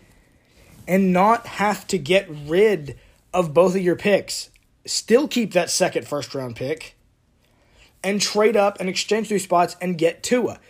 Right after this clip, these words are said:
Still get a first round talent at twenty, and in my opinion, I think it's gonna be Justin Jefferson if they were to do that,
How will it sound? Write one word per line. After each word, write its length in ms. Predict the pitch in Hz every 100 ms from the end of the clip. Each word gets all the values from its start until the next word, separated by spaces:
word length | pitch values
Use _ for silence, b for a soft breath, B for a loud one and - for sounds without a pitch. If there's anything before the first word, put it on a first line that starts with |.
| b b -
Still 400 | - - 247 320
get 140 | 262
a 40 |
first 300 | 196 175 160
round 160 | 156 143
talent 260 | 147 139 131
at 80 |
twenty, 400 | 113 139 147 170
and 140 | 170 165
in 140 | 165
my 180 | 180 214
opinion, 320 | 202 196 180
I 60 | 160
think 140 | 165
it's 80 | 160
gonna 120 | 160
be 80 | 147
Justin 380 | 143 151 127 127
Jefferson 520 | 135 156 160 - 175
if 200 | 131 156
they 140 | 170 151
were 160 | 143
to 100 | 120
do 180 | 123 165
that, 260 | 143 135